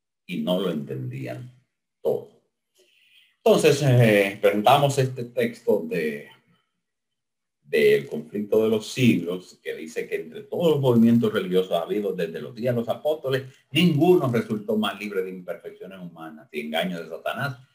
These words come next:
que el del otoño de mil ochocientos cuarenta y cuatro. ¿Qué quiere decir esto? Que lo que ellos no comprendieron estaba dirigido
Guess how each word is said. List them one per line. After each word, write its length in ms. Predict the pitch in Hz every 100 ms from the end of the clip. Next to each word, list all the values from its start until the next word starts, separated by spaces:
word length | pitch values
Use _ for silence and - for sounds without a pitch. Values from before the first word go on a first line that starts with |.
| _ _
que 100 | 92
el 100 | 78
del 120 | 73
otoño 420 | - 90 92 87
de 100 | 76
mil 260 | 76 80 78
ochocientos 520 | - - 80 78 -
cuarenta 340 | - 73 -
y 60 | -
cuatro. 340 | - - - - _
¿Qué 160 | 135 135
quiere 180 | 160
decir 300 | 127 123 98
esto? 280 | 110 - _ _ _ _ _ _ _
Que 140 | 113
lo 220 | 107 95 90
que 200 | 101 127
ellos 360 | 135 131 -
no 360 | 107 120 127 123
comprendieron 1500 | 117 110 104 87 87 82 80 76 73 71 73 139 208 - _ _ _ _
estaba 460 | - 92 92 95
dirigido 760 | - 139 71 - _ 180 196